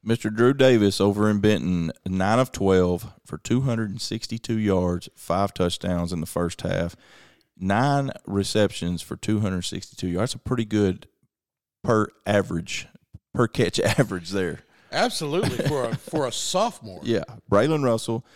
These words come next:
Speaker 1: nine carries, ninety-seven yards, two touchdowns, and had also had a receiving touchdown. Elias Payne, four catches, eighty-seven yards, and two scores.
Speaker 2: You know, they're just so full of talent.
Speaker 1: They are.
Speaker 2: It's unreal. All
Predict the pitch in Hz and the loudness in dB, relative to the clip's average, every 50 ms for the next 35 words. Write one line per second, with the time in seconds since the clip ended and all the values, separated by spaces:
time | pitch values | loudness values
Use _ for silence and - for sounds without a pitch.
0 | _ _ _ - 104 113 135 147 139 - - 123 113 107 107 107 104 98 - - | _ _ _ 0 2 2 2 0 -2 -2 -2 -2 0 0 0 0 -2 -4 -8 -10
1 | - 92 101 101 110 127 123 - - 120 117 117 117 110 101 95 92 92 92 92 | -4 -2 0 0 0 -2 -4 -4 -2 -2 -2 -2 -2 -2 0 0 2 2 0 0
2 | - - - - 127 120 - 107 98 95 - - 92 95 95 90 90 87 - 92 | -2 -4 -2 0 0 2 2 2 2 2 2 0 0 0 0 0 -2 -6 -10 -10
3 | 90 92 98 98 92 - - - 101 98 - 87 90 95 98 90 85 85 85 - | -8 -8 -6 -6 -6 -8 -6 -4 -4 -2 0 2 2 4 4 4 2 0 0 0
4 | 101 107 104 98 90 - - 87 82 - - 90 90 87 87 85 87 - _ - | 0 2 2 2 0 0 0 -2 -2 -2 -4 -4 -2 -2 0 -2 -4 -6 _ -16
5 | - - _ _ _ - 95 92 87 95 98 101 101 101 - - - 117 110 110 | -20 -20 _ _ _ -4 -2 0 2 2 4 4 2 2 0 0 0 2 2 4
6 | 104 98 90 90 - - 92 101 - - 95 90 87 - 87 85 - - 95 95 | 4 2 2 0 -2 -2 -2 -2 0 0 0 0 0 -2 -6 -8 -4 -2 -2 -2
7 | 98 95 - 95 98 92 90 92 92 92 90 90 87 - - - - - - - | -2 -2 0 0 0 0 0 -2 -2 -2 -2 -2 -4 -6 -8 -14 -20 -8 -4 -2
8 | 92 87 - - - - - - - - - - _ _ _ _ _ _ _ _ | -2 -2 -2 -4 -4 -4 -6 -6 -10 -16 -18 -20 _ _ _ _ _ _ _ _
9 | _ _ _ _ _ _ _ 151 175 180 170 160 147 135 123 160 160 143 127 127 | _ _ _ _ _ _ _ -8 -6 -2 -2 -2 -2 -2 -2 -2 -2 -2 -2 -6
10 | 101 - - - - - - - - - 156 131 123 113 104 - - 110 104 95 | -6 -6 -6 -6 -4 -4 -4 -4 -4 -2 -2 -2 -2 -4 -8 -10 -12 -12 -12 -12
11 | 92 - - - 92 87 87 82 85 - - - - - - - - - 110 107 | -12 -14 -16 -16 -16 -16 -16 -18 -20 -20 -18 -14 -10 -10 -8 -8 -8 -10 -10 -12
12 | 107 104 - 113 101 95 90 92 92 92 92 - - _ _ _ _ - - - | -14 -14 -12 -12 -14 -14 -14 -16 -16 -16 -16 -18 -20 _ _ _ _ -20 -20 -20
13 | - _ _ _ - 127 | -20 _ _ _ -4 0